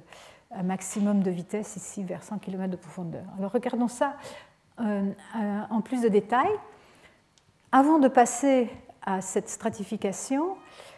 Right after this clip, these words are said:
je vais mentionner d'abord une étude qui a port-, qui, qui a été surprenante au dé-, au moment où elle a été publiée, il n'y a pas très longtemps, en deux mille neuf. C'est une étude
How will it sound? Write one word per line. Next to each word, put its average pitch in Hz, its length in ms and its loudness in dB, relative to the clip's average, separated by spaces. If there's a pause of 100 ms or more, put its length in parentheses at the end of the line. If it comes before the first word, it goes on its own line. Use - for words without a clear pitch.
(180)
je 226 160 0
vais 233 180 4
mentionner 262 480 6
d'abord 233 540 4
une 233 140 6
étude 233 580 0
qui 220 200 -4
a 202 320 0
port-, - 200 -8 (680)
qui, 220 180 -6 (800)
qui - 140 -2
a - 20 6
été 214 520 4 (200)
surprenante 247 840 2
au 226 80 0
dé-, 220 140 0 (380)
au 226 80 -2
moment 220 360 2
où 208 80 0
elle 196 100 -2
a 190 40 -2
été 190 160 -2
publiée, 208 600 0 (360)
il - 340 -18
n'y 202 40 -8
a - 20 -6
pas 190 120 -6
très - 160 -4
longtemps, 233 400 -2
en 208 40 -2
deux 208 120 0
mille 208 200 0
neuf. 285 440 -6 (1040)
C'est 262 240 0
une 285 120 8
étude 320 420 6